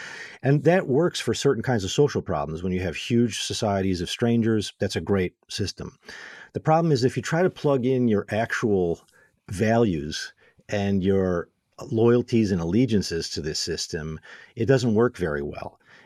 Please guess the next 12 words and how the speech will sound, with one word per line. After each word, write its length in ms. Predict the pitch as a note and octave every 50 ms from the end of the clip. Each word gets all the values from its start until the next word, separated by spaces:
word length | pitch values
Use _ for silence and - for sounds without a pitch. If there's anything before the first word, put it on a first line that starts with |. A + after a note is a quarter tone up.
| _ _ -
And 520 | G#2+ G#2+ G#2 G#2 G#2 G#2 G2+ G2 G2+ -
you 160 | - G#2+ A2+ A2
end 240 | A2 A#2+ C3 A#2+
up 220 | B2 A2+ G2+ - -
with 160 | G2+ G2 F#2+
some 180 | - - G2+ F2+
strange 800 | - - - - A#2+ A#2+ A#2+ B2 A#2+ A#2+ A#2 G#2 - - - - _
results, 600 | - A2+ G2+ F#2+ F2+ G#2 A#2 G#2+ E2 D2+ - - -
like 400 | G2 F#2 F2 E2+ E2 - - - _ _ _ _ _ -
most 340 | F#2 G2+ C3 F3 F3 - -
of 100 | G#2+ F#2
us 360 | F#2+ A2+ G#2+ - - - -